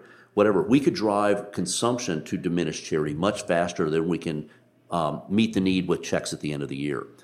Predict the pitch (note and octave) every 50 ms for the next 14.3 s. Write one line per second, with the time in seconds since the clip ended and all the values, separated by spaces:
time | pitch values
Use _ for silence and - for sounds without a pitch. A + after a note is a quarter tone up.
0 | - - - - - _ - - - C3 B2 A#2 A2+ A2 A2+ - - A#2+ B2 C#3
1 | D3 D3 C#3+ C3 A#2+ - - - G2+ G#2 A#2 B2+ C3 - - - C#3 B2 A2 A#2
2 | A2 G2+ G2+ G2 F2 F2 E2+ F2 F2+ F#2 F#2+ - F2+ F2 - - - - A#2 A#2
3 | G#2+ F#2+ - - G#2+ F#2+ F2 F2 F#2+ G#2 A#2+ A#2 G#2+ G2 F2 G2 F2+ F2 E2 F2+
4 | G#2 A#2+ B2 - A2 F2+ F2 - - A#2+ C3 C3+ B2 - - A2 A2+ C3+ F#3 A3
5 | F3+ G#2 - - - - - - - - - - - - - - A2 A2 G#2 G#2+
6 | G#2 G#2 - - - G2 F2 F2 E2+ E2 D2+ C2 A1 G1+ - - - _ _ _
7 | - F#2+ F2+ F2+ F2+ E2+ E2 D#2+ - - E2+ D2+ D2 D2 D2 C#2+ C#2 - C#2+ C2
8 | - - G#1+ G1+ - - - F#2+ F#2+ F#2 F2+ F2+ F#2+ - - G2+ B2+ D#3 D#3+ E3
9 | C3+ B2+ - C3 B2 A2+ A2 F#2+ - - - B2 B2 A2+ - - - G#2 F2+ F2+
10 | - - - A2+ C3 C3+ A#2+ F#2 F#2+ F#2 F2+ - F#2 G2+ - - - - - -
11 | - - - - - - - - - - - - G2+ F#2+ F#2+ G2 G#2 G2+ G2+ G2+
12 | - - - - G2+ G#2 G#2 G#2+ A2 A#2 C#3 D#3+ D3 - - - - - _ _
13 | - D#2+ E2+ E2+ E2+ F2 G2 G#2 G2+ - - - - D2+ D2+ D2 D2 D2+ D#2 E2+
14 | F#2+ G#2 A2+ A2+ -